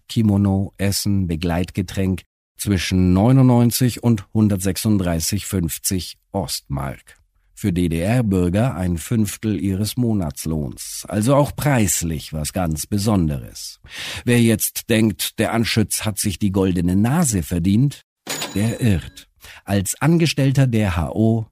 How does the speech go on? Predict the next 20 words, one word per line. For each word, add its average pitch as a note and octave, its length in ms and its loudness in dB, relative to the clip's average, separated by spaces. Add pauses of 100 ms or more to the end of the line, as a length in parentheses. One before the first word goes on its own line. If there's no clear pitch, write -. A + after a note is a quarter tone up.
(140)
gab's F2 260 -4
nicht E2 220 -4
mehr G2 200 2
Gehalt E2 520 -2
als E2 220 -6
sonst C2 420 -8
auch. - 420 -10 (640)
Rolf C#3 300 4
Anschütz A#2+ 580 0
mit A2 160 4
seinem F#2+ 320 2
Japan-Restaurant F#2+ 1160 0
in F#2 80 2
der E2+ 100 0
D E2+ 160 0
D E2 140 -2
R F#2+ 340 -2
war G2 180 -2
so A2 260 2
berühmt, A2+ 600 4